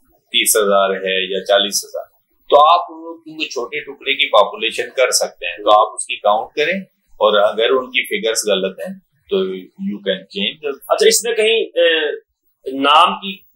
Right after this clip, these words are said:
Speaker 2: हिंदू का नाम आए तो कुमारी, ए, चंद्रलाल, अगर क्रिश्चियन community का स्टीफन वगैरह आ जाए नाम, अगर क्रिश्चियन community के बंदे का नाम जैसे साजिद आ गया, है वो क्रिश्चियन, कहीं यहाँ पर मर्दमशुमारी में जाकर ये कहीं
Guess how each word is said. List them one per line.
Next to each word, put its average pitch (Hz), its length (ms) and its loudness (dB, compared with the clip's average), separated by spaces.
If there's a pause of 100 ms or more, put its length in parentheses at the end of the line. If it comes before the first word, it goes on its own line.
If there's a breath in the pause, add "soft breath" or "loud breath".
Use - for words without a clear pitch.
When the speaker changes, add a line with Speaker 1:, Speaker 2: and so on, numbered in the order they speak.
(960)
Speaker 2:
हिंदू 165 240 4
का 170 100 0
नाम 151 260 0
आए 151 120 0
तो 151 60 -6
कुमारी, 139 520 0 (540)
ए, 110 480 -2
चंद्रलाल, 139 720 2 (380)
अगर 139 180 0
क्रिश्चियन 156 320 2
community 160 300 -2
का 151 140 4
स्टीफन 151 440 0
वगैरह 147 280 2
आ 139 80 4
जाए 139 140 0
नाम, 120 300 0 (440)
अगर 196 240 2
क्रिश्चियन 196 480 -6
community 165 560 -4
के 170 80 -2
बंदे 143 240 0
का 156 100 0
नाम 143 220 0
जैसे 135 180 -2
साजिद 135 420 4
आ 120 200 6
गया, 113 120 -4 (960)
है 143 100 8
वो 165 60 4
क्रिश्चियन, 151 480 -4 (460)
कहीं 185 260 6
यहाँ 156 220 6
पर 180 180 4
मर्दमशुमारी 165 580 2
में 170 100 -4
जाकर 143 240 2
ये 135 200 -4 (100)
कहीं 160 220 0